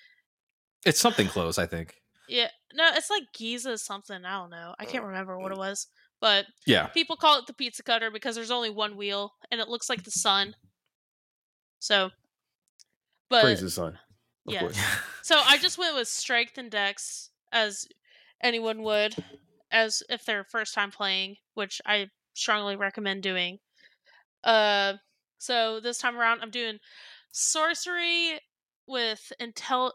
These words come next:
Speaker 2: with a focus in intelligence and arcane, and I'm gonna try to go for faith too, so I can use some other spells, but mainly arcane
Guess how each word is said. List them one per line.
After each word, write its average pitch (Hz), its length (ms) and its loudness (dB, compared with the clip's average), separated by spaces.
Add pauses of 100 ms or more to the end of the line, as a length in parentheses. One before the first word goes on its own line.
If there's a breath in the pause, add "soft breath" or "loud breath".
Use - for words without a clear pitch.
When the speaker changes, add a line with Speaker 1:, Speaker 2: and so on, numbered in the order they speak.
Speaker 2:
with 262 140 -6
a 233 60 -4
focus 240 380 -2
in 233 120 -8
intelligence 262 880 -4
and 220 160 2
arcane, 226 840 -2 (360 soft breath)
and 220 120 -4
I'm 214 120 -4
gonna 208 160 -8
try 226 460 -2
to 269 100 -6
go 269 300 -2
for 277 200 -6
faith 277 440 0
too, 285 280 -2
so 247 140 -2
I 240 40 -6
can 233 120 -12
use 226 220 -4
some 220 160 -4
other 220 180 -2
spells, 285 480 0
but - 300 -6 (580)
mainly 220 560 2
arcane 208 680 -2